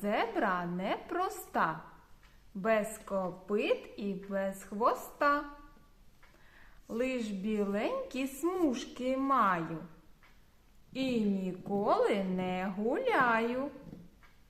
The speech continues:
Хочеш перейти дорогу? Я прийду на допомогу.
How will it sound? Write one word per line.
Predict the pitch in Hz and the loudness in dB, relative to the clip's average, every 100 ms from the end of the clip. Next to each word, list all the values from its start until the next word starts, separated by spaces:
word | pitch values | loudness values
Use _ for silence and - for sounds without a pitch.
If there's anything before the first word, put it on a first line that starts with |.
| - - - - - - - - - - - - | -20 -20 -20 -20 -20 -20 -20 -20 -20 -20 -20 -20
Хочеш | - 277 285 233 - 208 190 185 | -4 4 6 6 2 -4 -4 -6
перейти | - - 233 226 202 196 185 180 - 247 240 208 | -10 0 2 2 2 0 0 -4 -6 -4 0 0
дорогу? | 170 185 175 165 165 180 262 262 349 233 175 - - - - - - - - - - - | 0 -2 -2 -2 -2 0 4 4 4 2 0 -6 -16 -20 -20 -20 -20 -20 -20 -20 -20 -12
Я | 202 202 240 208 190 | -4 4 6 6 4
прийду | 190 190 185 170 196 294 605 523 | -2 -4 -2 -2 0 4 4 4
на | 214 180 175 165 | 4 4 0 -2
допомогу. | 180 180 180 233 381 - 466 320 285 277 277 277 285 - | -2 -2 0 2 4 2 2 6 6 4 0 -2 -4 -10